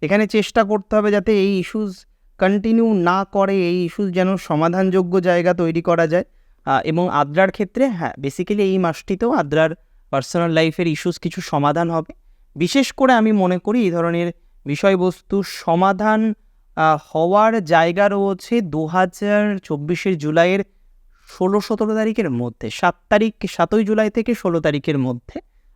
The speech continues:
আদ্রার কিন্তু পার্সোনাল লাইফের কিছু ইস্যুস সমাধান হবে। এবং অনেকেই জানেন যে আদ্রার একটা এক্সট্রা ম্যারিটাল প্রবলেম ছিল,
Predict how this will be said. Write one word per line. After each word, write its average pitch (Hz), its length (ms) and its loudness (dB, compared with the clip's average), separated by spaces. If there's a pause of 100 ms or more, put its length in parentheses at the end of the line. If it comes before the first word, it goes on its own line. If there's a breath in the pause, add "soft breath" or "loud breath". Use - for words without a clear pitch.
আদ্রার 151 460 2
কিন্তু 214 360 0
পার্সোনাল 185 540 0
লাইফের 185 420 0
কিছু 175 260 -6
ইস্যুস 175 340 -4
সমাধান 175 540 -2
হবে। - 200 -14 (480)
এবং 226 160 4
অনেকেই 247 640 0
জানেন 226 400 2
যে 220 80 2
আদ্রার 170 420 0
একটা 190 220 -4
এক্সট্রা - 300 -4
ম্যারিটাল 165 600 0 (480)
প্রবলেম 156 440 2
ছিল, 156 380 -4